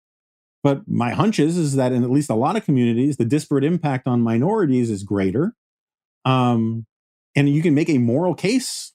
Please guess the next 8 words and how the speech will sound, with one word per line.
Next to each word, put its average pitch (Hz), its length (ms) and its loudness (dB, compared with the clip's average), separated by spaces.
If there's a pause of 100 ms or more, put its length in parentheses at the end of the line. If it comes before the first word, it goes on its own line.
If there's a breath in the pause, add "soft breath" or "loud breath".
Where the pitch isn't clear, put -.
against, 143 720 -2 (480)
um, 147 640 -2 (260)
the 151 140 2
minimum 190 300 2
wage 220 520 -4 (280)
that 139 120 0
I'm 165 120 2
perfectly 165 500 0